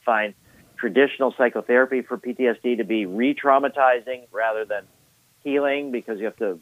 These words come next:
re-look at the trauma, and people are emotionally reactive to it or emotionally numb or avoid it. So that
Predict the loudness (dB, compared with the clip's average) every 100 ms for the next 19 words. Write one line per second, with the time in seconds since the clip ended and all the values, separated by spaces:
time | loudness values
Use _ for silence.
0 | -10 -2 0 2 0 -2 -8 -4 2 4
1 | 4 2 -2 -10 -2 2 2 0 _ _
2 | _ _ -4 -2 -2 -4 -4 -2 0 0
3 | -2 -8 -8 -8 -4 0 2 0 -4 -4
4 | -6 -6 -8 -8 -2 0 2 0 -2 -8
5 | -12 _ _ _ -8 2 4 4 4 -2
6 | -4 _ _ _ _ -2 2 0 -2